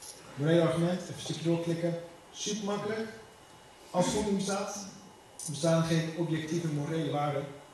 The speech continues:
Ehm, die bestaan wel, zegt de christen, dus God bestaat. Nou, wat bedoel je daarmee? Objectieve morele normen en waarden, dat is iets dat goed of slecht is, ongeacht wat iedereen ervan vindt. Ehm, en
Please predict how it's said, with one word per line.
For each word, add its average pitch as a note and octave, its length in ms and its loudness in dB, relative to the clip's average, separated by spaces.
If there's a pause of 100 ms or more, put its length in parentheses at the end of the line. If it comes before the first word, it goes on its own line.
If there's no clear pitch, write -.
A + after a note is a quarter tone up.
(380)
Ehm, A#2 380 -8 (1700)
die D3+ 100 0
bestaan D3 280 2
wel, C#3+ 260 0 (480)
zegt - 420 -6
de C#3 80 -2
christen, D#3 500 -2 (120)
dus - 440 -2
God A2+ 140 -14
bestaat. - 300 -12 (160)
Nou, B2 240 -8
wat B2+ 100 -4
bedoel C#3 200 0
je D#3+ 100 2
daarmee? D3+ 360 2 (480)
Objectieve D#3+ 520 0
morele C#3 380 2
normen C#3 280 -2
en B2+ 60 -2
waarden, C#3 280 0
dat C3+ 160 -2
is C3+ 200 -4
iets - 180 -2
dat C#3 200 -4
goed F3 180 -4
of E3 100 -10
slecht D3 280 -6
is, B2 260 -8
ongeacht E3 520 -4
wat C3+ 140 -4
iedereen C3+ 320 -4
ervan B2 200 -8
vindt. F3 240 -4 (640)
Ehm, B2 180 -6 (400)
en C#3+ 160 -6